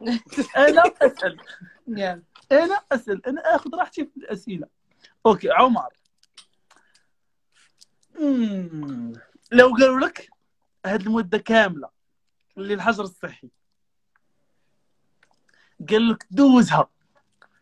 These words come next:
Speaker 1: يعني، كيما دوزتها في المغرب، ولا دوزها مثلا في تركيا كيما كنا عايشين، ولا في دبي؟ ولكن راسك ما معاكش حنا.
Speaker 2: أنا بجاوب.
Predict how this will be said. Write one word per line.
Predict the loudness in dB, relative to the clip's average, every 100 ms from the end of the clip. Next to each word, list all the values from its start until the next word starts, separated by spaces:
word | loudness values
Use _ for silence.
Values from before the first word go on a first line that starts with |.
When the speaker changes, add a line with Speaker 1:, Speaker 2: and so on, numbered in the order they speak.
| 2
Speaker 1:
يعني، | 4 4
كيما | 4 4
دوزتها | 4 2 2 2
في | 0
المغرب، | -4 -2 -2 -4 _ _ _ _ _ _ _ _ _ _ _ _ _ -2
ولا | -2
دوزها | 0 0 0 0 2 2 0 _ _ _ _ _ _ -10
مثلا | -6 2 2 2
في | -2
تركيا | 0 0 0 -4 -4 -4 -10
كيما | -8 -8
كنا | -6 -2
عايشين، | -2 -2 -6
ولا | -8
في | -10
دبي؟ | -14 -12 -16 _ _ _ _ _ _ _ _ _ _ _ _ _ _ _ _ _ _ -6
ولكن | -4 2
راسك | 4 6 4 -2
ما | -6
معاكش | -2 -2 -6
حنا. | -20 -20 -20
Speaker 2:
أنا | -18 -18
بجاوب. | -20 -20 -20